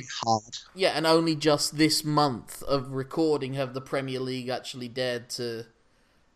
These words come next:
Speaker 2: make their stuff readily available to the general public instead of allowing illegal streaming services to get something out of their product, you know?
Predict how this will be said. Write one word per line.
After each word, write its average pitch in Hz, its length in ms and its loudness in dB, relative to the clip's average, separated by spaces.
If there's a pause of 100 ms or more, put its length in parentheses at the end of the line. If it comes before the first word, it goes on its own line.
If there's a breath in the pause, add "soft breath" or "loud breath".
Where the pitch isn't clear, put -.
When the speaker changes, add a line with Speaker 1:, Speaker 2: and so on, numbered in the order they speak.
Speaker 2:
make 135 380 -2
their 123 160 -2
stuff 123 380 -4
readily 120 300 -4
available 123 420 -4
to 110 100 -16
the 113 80 -14
general 120 300 -8
public 117 500 -6
instead 117 360 -6
of 120 100 -4
allowing 120 500 -4 (960)
illegal 131 440 -2
streaming 135 520 -6
services 117 640 -6
to - 120 -12
get 120 240 -8
something 113 400 -8
out 110 280 -10
of 113 80 -16
their 113 160 -6
product, 107 560 -12
you 117 60 -8
know? 139 240 -4